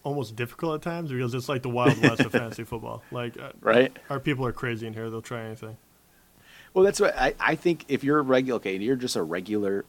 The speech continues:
Speaker 2: it's a redraft auction. There's no key involved. You get, at the very least, you get a top five running back. If you don't wanna go insane, go for, and Bell, Johnson, Zeke, I understand. But get McCoy or Gordon. You have,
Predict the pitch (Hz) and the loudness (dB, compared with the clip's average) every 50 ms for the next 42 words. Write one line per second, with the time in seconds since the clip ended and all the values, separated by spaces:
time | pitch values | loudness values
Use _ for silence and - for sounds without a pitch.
0 | _ _ _ - - 80 82 82 92 107 117 110 - 110 110 104 - 95 80 78 | _ _ _ -14 -12 -12 -10 -4 0 0 0 2 6 6 4 6 6 4 4 4
1 | 78 - 82 80 87 90 87 107 - - - - - 82 76 - - - - _ | 2 2 -6 -8 -8 -6 -6 -6 -2 4 6 6 6 4 -2 -12 -18 -20 -20 _
2 | _ _ _ - _ _ _ _ _ _ _ 107 120 143 143 120 117 120 120 110 | _ _ _ -20 _ _ _ _ _ _ _ 2 2 2 2 0 -2 0 0 0
3 | 101 - - - - _ _ _ _ _ _ _ _ _ _ _ _ _ _ _ | 0 -2 -8 -14 -16 _ _ _ _ _ _ _ _ _ _ _ _ _ _ _
4 | _ _ - 127 - _ 139 123 104 117 127 151 160 151 143 113 101 98 101 - | _ _ -6 -6 -4 _ -6 -6 -6 -2 2 4 6 6 6 4 2 -2 -6 -6
5 | - - 98 95 92 92 - - - 87 90 - - - 92 85 78 78 78 78 | -6 -8 -6 -6 -6 -6 -6 -6 0 0 0 0 0 -6 -6 -6 -6 -8 -10 -10
6 | 73 64 65 60 - - 110 101 107 107 104 101 - 110 120 117 113 110 107 101 | -8 -8 -8 -8 -6 -8 -8 -6 -4 -6 -6 -2 0 0 0 2 0 -2 -2 0
7 | 98 104 101 92 110 110 104 104 - - 117 113 110 101 101 101 101 - 104 - | 0 0 0 2 0 -2 -2 -2 -2 0 0 0 2 4 4 2 2 0 -6 -6
8 | - 107 98 98 92 - - 92 95 98 95 - 95 90 92 90 - 92 92 87 | -4 -6 -6 -6 -6 -2 0 2 2 2 0 0 -2 -4 -4 -4 -6 -8 -10 -6
9 | - 101 104 101 - - 110 117 117 107 101 92 85 - - 85 82 - - 135 | -2 -2 -2 -4 -4 -4 0 2 2 2 2 0 -2 -4 -8 -10 -10 -6 -6 -6
10 | 160 170 202 160 107 101 - - - 123 107 87 60 - - - 98 85 69 67 | 2 2 2 2 2 -6 -8 -4 0 2 2 2 0 -4 -4 -2 -2 -2 -2 -4
11 | - - _ - - - - _ _ _ _ _ _ _ _ _ 143 147 165 135 | -10 -16 _ -20 -20 -20 -20 _ _ _ _ _ _ _ _ _ 0 0 0 2
12 | - 120 131 139 | 4 4 4 4